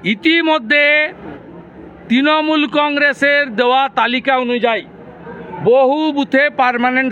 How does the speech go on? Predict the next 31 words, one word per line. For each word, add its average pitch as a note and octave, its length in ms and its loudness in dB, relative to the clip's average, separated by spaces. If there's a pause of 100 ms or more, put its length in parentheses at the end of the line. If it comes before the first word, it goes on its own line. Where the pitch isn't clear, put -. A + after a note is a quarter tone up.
স্টাফকে A#3+ 400 0 (100)
দেয়নি, A#3 360 0 (1000)
এবং C4 160 2 (160)
লিখে C4+ 260 2 (100)
দিয়েছে C#4+ 360 2 (220)
যে C#4 80 2 (840)
ওখানে C#4 320 2 (260)
পার্মানেন্ট B3 540 0
স্টাফ B3+ 240 0 (100)
বুথে A#3+ 320 0
নেই। G#3+ 140 -2 (1200)
পার্মানেন্ট C#4 520 2
স্টাফ D4 300 0
বুথে C4+ 220 2 (120)
না B3+ 60 0 (100)
থাকলে C#4 240 2 (100)
ওয়ান C4 180 2 (100)
পয়েন্ট C#4 240 2
ওয়ান, C4 180 0 (100)
না A#3 140 2
হলে C4+ 240 2
ওয়ান B3 160 0 (100)
পয়েন্ট B3+ 260 0
টুতে A#3 240 0 (140)
দেওয়া A3+ 260 0
যায়, D#3+ 160 -4 (840)
প্যারা A#3+ 300 2
টিচার, B3+ 460 2 (340)
পার্ট G#3+ 160 2 (100)
টাইমার, B3 500 2 (120)
ভোকেশনাল, A#3+ 680 0